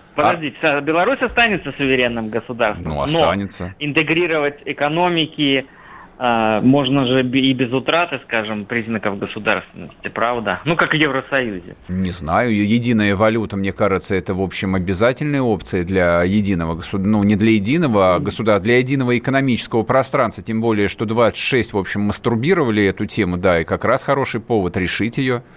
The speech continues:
Speaker 1: Ну, тогда нужно говорить о союзном рубле, то есть как
Speaker 2: Ну,
Speaker 1: евро,
Speaker 2: пусть так
Speaker 1: это
Speaker 2: называется,
Speaker 1: едино.
Speaker 2: ладно, пусть называется союзный рубль.
Speaker 1: Ну, э, я-то не могу отвечать за
Speaker 2: Ну, вы как
Speaker 1: Лукашенко.
Speaker 2: думаете?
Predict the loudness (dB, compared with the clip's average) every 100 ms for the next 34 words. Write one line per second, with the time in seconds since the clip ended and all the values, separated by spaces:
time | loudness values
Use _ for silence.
0 | 0 2 4 4 2 0 -2 0 0 2
1 | 0 0 0 2 0 0 -4 -2 -2 -2
2 | -2 -2 0 0 0 0 0 -2 -8 -10
3 | -12 -12 -6 -6 -2 0 2 2 2 0
4 | 2 2 2 -2 -2 0 2 2 0 0
5 | 2 2 0 -2 -2 0 0 2 4 2
6 | 0 0 0 0 -2 0 0 0 -2 -6
7 | -10 -20 -20 -20 -20 -20 -20 -8 0 2
8 | 2 2 2 0 -2 0 0 2 0 -4
9 | -4 -2 0 -2 0 0 0 -2 -2 -2
10 | 0 0 0 0 2 2 2 2 0 2
11 | 0 2 2 0 -2 -6 -8